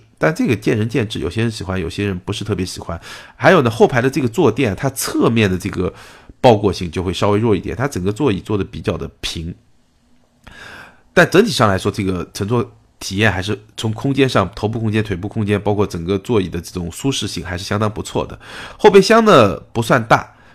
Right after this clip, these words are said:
比小型的S U V可能会稍微大一点点，比缤智可能会稍微大那么一点点，但是呢，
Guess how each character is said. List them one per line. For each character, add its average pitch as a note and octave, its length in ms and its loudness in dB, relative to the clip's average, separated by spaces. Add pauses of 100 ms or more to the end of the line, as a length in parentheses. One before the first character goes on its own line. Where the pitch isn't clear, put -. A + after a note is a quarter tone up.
(120)
比 F2 300 -4 (240)
小 F#2 320 0
型 A2 180 -4
的 C3+ 80 -2
S A#2+ 240 -2
U A2+ 40 2
V A2 120 0
可 A2 140 -8
能 F2 100 -4
会 B2+ 100 -2
稍 - 360 0
微 D#3 80 2
大 C3+ 160 0
一 G2 40 -4
点 F2+ 160 -6
点， - 140 -12
比 G2 100 -8
缤 E3+ 220 -2
智 D#3 140 0
可 G2+ 100 -6
能 F2+ 80 -4
会 A2 100 -2
稍 B2+ 160 -4
微 C3+ 80 2
大 C3+ 140 0
那 A2+ 60 0
么 A2+ 80 -4
一 - 80 -8
点 G#2 200 -4
点， - 200 -8
但 C3 120 -2
是 A#2+ 200 -6
呢， G#2+ 260 0